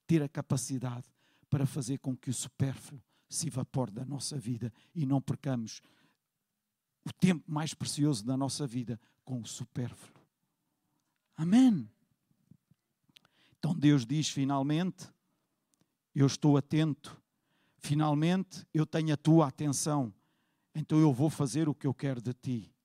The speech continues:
E é claro, quando as notícias más chegam, nós caímos de joelhos, começamos a orar, e o qual é a nossa primeira oração? Deus faz com que esta má notícia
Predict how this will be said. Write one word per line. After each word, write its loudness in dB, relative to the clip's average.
E -4
é -4
claro, -2
quando 0
as -4
notícias -2
más -2
chegam, -4
nós -2
caímos 0
de -10
joelhos, -2
começamos -8
a -4
orar, -4
e -2
o -4
qual 0
é 0
a 0
nossa -2
primeira -4
oração? -8
Deus 2
faz -6
com -4
que -8
esta -8
má -6
notícia -8